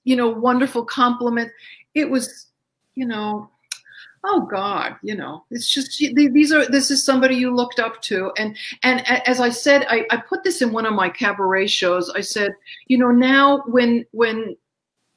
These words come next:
you know, you, you, you, you finish a show, you go outside and you've got all these fans wanting your autograph. And they tell you that, you know, you have just made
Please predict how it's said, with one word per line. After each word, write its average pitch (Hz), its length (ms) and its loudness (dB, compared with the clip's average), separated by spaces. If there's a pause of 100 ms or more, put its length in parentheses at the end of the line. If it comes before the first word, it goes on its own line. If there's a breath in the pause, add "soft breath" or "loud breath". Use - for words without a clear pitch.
(520)
you 247 120 4
know, 226 80 0
you, 226 180 -2 (140)
you, 240 240 2 (120)
you, 226 260 -4 (140)
you 226 120 -2
finish 320 400 2
a 285 60 2
show, 214 340 4
you 214 180 -2
go 262 440 4
outside 208 880 0
and 208 160 -4
you've 214 120 -4
got 208 160 0
all 220 140 0
these 233 220 -2
fans 208 400 -2
wanting 202 260 0
your 190 200 -4
autograph. 180 720 -2 (720 loud breath)
And 233 180 2
they 226 120 0
tell 240 360 2
you 226 580 2 (300 loud breath)
that, 208 480 0 (1300)
you 262 100 6
know, 226 80 0
you 233 240 2
have 240 220 0
just 226 260 -2
made 214 560 -2